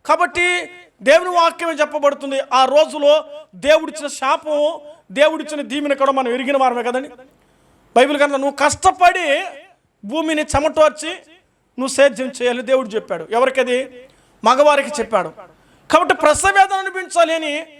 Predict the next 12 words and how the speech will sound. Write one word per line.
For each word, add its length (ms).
స్త్రీకి 320
చెప్పాడు. 480
ఇద్దరికి 480
బాధ్యతలు 520
ఇచ్చాడు, 300
ఇద్దరికి 300
బాధ్యతలు 480
దేవుడు 400
ఇచ్చాడు. 520
కాబట్టి 260
పురుషుడనబడిన 840
వాడు 420